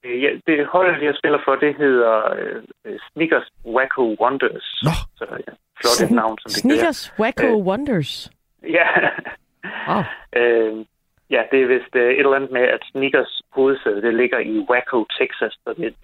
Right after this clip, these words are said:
Speaker 1: for det er blevet opkaldt sådan.
Speaker 2: Ah,
Speaker 3: Mhm.
Speaker 2: yes, yes.
Speaker 1: Ja.
Speaker 2: Øhm,
Speaker 1: Øh.
Speaker 2: nå, okay, jeg troede, du var på det der Storm. Det er bare fordi, jeg havde, havde bildt mig ind, at de havde produceret nogle bowlingkugler, som havde duft.
Speaker 1: Det er, det er også helt,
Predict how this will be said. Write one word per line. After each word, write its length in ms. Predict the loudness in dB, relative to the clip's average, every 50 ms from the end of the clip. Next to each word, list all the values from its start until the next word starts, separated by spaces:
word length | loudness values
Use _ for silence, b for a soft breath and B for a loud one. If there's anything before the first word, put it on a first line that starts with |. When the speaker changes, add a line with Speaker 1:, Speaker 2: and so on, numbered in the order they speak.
| -6 -2
Speaker 1:
for 80 | -2 0
det 120 | 0 0
er 40 | -2 -2
blevet 180 | -4 -4 -2 -4
opkaldt 400 | -4 -6 -4 -4 -4 -4 -4 -4 -4
sådan. 200 | -4 -2 -2 -2
Speaker 2:
Ah, 400 | -2 0 0 0 0 0 0 2
Speaker 3:
Mhm. 400 | 2 2 2 0 0 -2 -4 -6 -8 _ _ _ _
Speaker 2:
yes, 200 | -2 -2 -2 -2
yes. 360 | -6 -8 -8 -8 -10 -14 -18 _ _ _ _ _ _ _ _ _ _
Speaker 1:
Ja. 100 | -12 -12 -12 -14 _ _ _ _ -4 0 2
Speaker 2:
Øhm, 480 | 2 2 2 2 2 2 2 2 0 0
Speaker 1:
Øh. 80 | 0 0
Speaker 2:
nå, 60 | -2
okay, 260 | -2 -2 -2 -2 0
jeg 100 | -2 -2
troede, 200 | -2 -2 -2 -2
du 40 | 0
var 80 | -2 -2
på 80 | -4
det 100 | -4 -4
der 80 | -4 -4
Storm. 260 | -4 -6 -8 -8 -4
Det 60 | -4
er 40 | -2
bare 100 | -2 -2 -2
fordi, 160 | -2 -2 0
jeg 100 | 0 0
havde, 240 | 2 0 0 -2 -4 B B B B B B B B B B
havde 160 | -4 -4 -4 -2
bildt 160 | -4 -4 -2 -2
mig 120 | -4 -2 -2
ind, 180 | -2 -2 -4 -6 _ -4
at 360 | -4 -4 -2 -4 -10 -12 -12 _ _ -2
de 120 | 0 2 2
havde 220 | 2 0 0 0
produceret 640 | -2 -4 -4 -4 -6 -2 -2 0 0 2 0 0 0
nogle 200 | 0 -2 -2 -2 0
bowlingkugler, 1000 | 0 0 2 2 2 2 0 0 -2 -2 -6 -6 _ -2 -2 0 2 2 0 0
som 340 | 0 -2 -2 -2 -2 -2 -2
havde 200 | 0 0 0 0 0 _
duft. 280 | -2 -2 -2 -4 -10 -14 -18 -18 -20 _ _ _ _ _ _ _ _ _ _ _ _ _ _ _ b b b _ _ -12
Speaker 1:
Det 180 | -6 -2 2 4
er, 180 | 4 4 4
det 160 | 2 2 2 2
er 60 | 2
også 160 | 2 2 0
helt, 140 | 0 2